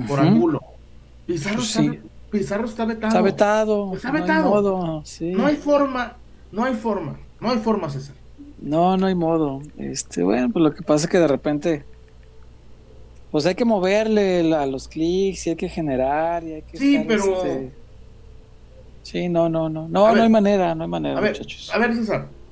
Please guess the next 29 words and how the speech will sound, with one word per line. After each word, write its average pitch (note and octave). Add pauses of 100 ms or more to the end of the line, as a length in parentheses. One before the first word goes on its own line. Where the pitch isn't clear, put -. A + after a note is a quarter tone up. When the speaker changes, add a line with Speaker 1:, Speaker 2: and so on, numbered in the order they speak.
(280)
Speaker 1:
hace C#4+
un D#4+
año A3 (360)
Pizarro A3
Speaker 2:
Ujú. C#4+ (420)
Speaker 1:
se -
acercó. C#3 (800)
Sí, B3+
hace A3
año D#4+
o G3+
año A#3
y -
medio, D#3+
¿no? C4+ (320)
Que D#3+
Speaker 2:
Más C#3+
o C#3+
Speaker 1:
Pizarro -
Speaker 2:
menos. D#3+
Speaker 1:
se G3+
acercó - (240)
con F3
su D#3+
representante, D#3+
con G3+
el D3+
señor D#3+
Manfredi, F3